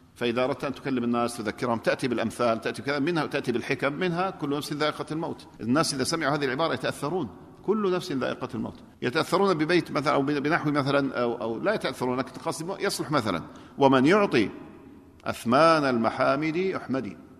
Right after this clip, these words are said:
هذا يصلح وحده مستقلاً تماماً. طبعًا هذا عند الشعراء، ليس عندنا، عند الشعراء اللي يدفع فلوس نمدحه. المثال التاسع يا شباب: "أطنب عنترة احتراساً حين قال: 'وأعف، وأعف عن، أو أع-، وأعف عند المغنم'".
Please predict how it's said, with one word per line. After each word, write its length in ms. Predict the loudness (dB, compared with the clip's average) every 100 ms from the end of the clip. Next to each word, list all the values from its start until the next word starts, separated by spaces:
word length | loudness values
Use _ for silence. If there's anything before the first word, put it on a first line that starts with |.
| -20 -12 -4
هذا 160 | -4
يصلح 380 | -2 -4 -6 -6
وحده 280 | -4 -2 -4
مستقلاً 520 | -4 -6 -4 -2 0
تماماً. 380 | -2 -2 -2 -4 -10 -20 -20 -20 -6 0
طبعًا 220 | 2 2
هذا 180 | 2 0
عند 160 | 0
الشعراء، 440 | -4 -2 -2 0 0
ليس 220 | -2 -2
عندنا، 380 | -2 0 -2 -4 -14 -20 -12
عند 180 | -8 -6
الشعراء 380 | -6 -6 -8 -12 -18 -20 -20 -20 -10
اللي 160 | -2 -2
يدفع 260 | 0 -2
فلوس 320 | -2 -2 -2 -2
نمدحه. 320 | -4 -4 -10 -20 -14 -2
المثال 320 | 0 4 4
التاسع 380 | 6 4 4 2
يا 40 |
شباب: 320 | 0 2 2 4
"أطنب 340 | 2 4 4 6
عنترة 460 | 4 4 4 2 2
احتراساً 580 | -2 4 6 6 4 0
حين 200 | 0 2
قال: 480 | 2 4 4 4 4
'وأعف، 640 | 2 4 4 4 2 -2 2
وأعف 600 | 6 6 6 2 0 0
عن، 400 | 2 4 4 2 -2 2
أو 120 | 4
أع-، 300 | 4 0 -2
وأعف 560 | -2 2 2 0 -2 -4
عند 360 | -2 0 2 2
المغنم'". 640 | 4 4 2 0 0